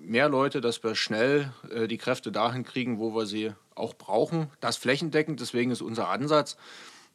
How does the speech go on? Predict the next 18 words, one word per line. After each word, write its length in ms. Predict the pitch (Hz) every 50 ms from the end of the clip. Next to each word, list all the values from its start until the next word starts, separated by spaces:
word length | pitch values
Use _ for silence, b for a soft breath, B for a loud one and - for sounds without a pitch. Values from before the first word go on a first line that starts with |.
| _ -
dass 220 | - 113 - -
wir 320 | 117 117 120 117 117 110 b b b b b b b b _
eigentlich 540 | - - 120 143 147 - 139 127 - - - _ _ _ _ _ _ -
innerhalb 380 | 147 151 160 143 127 120 101
eines 260 | - 113 123 120 - -
Erreichbarkeitsradius 1160 | - - 156 135 - 127 147 - - 151 - - 127 120 - - - 110 113 117 117 113 110
von 160 | - 113 104
fünfzehn 420 | - 151 151 151 - - - 120
Minuten 640 | 113 113 117 123 147 170 165 - 123 135 151 143 139 _ _ _
über 180 | - 127 131 123
neunzig 320 | 117 117 123 120 - 113
Prozent 320 | - - 107 - 123 120 117
der 60 | 120
Fläche 260 | - - 117 110 127
des 140 | 113 107 101
Landes 280 | 104 104 107 110 101 -
abgedeckt 500 | 98 101 - - 104 - - - - -
haben. 260 | 87 - - -